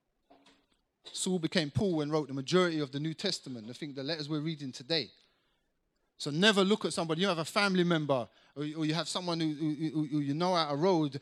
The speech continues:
I know you all have someone like that, and you feel like, "Well, I can't share the gospel with them. I can't talk about Jesus in front of them." Talk about Jesus. Speak the word to them. I'm not telling you you must beat them with the Bible and keep preaching at them,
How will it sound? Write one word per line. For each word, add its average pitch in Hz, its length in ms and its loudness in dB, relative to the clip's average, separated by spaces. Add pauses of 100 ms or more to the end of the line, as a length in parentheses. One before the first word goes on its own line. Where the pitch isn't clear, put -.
I 160 100 4
know 202 120 4
you 196 140 2
all 170 120 -2
have 208 180 0
someone 165 300 -4
like 143 200 -4
that, 151 160 -4 (220)
and 170 100 -2
you 170 60 -4
feel 196 220 0
like, 160 120 2
"Well, 156 160 0
I - 100 -8
can't 202 160 -2
share 226 200 0
the 175 80 -6
gospel 147 320 -8
with 139 100 -4
them. 147 140 -4
I - 20 -6
can't 170 180 -6
talk 196 140 -10
about 165 180 -4
Jesus 143 300 -8
in 135 80 -14
front 135 180 -8
of 135 80 -6
them." 151 140 0 (220)
Talk 277 280 2
about 170 300 2
Jesus. 170 500 -2 (220)
Speak - 600 -2
the 196 100 2
word 165 240 0
to 165 100 -12
them. 127 200 -6
I'm 190 60 -4
not 247 120 -4
telling 262 160 2
you 226 60 0
you 214 80 -2
must 175 160 -4
beat 220 180 4
them 185 100 0
with 175 100 0
the 170 40 2
Bible 165 380 0
and 156 100 -8
keep - 160 -16
preaching 180 340 -2
at 123 80 -8
them, 156 220 -4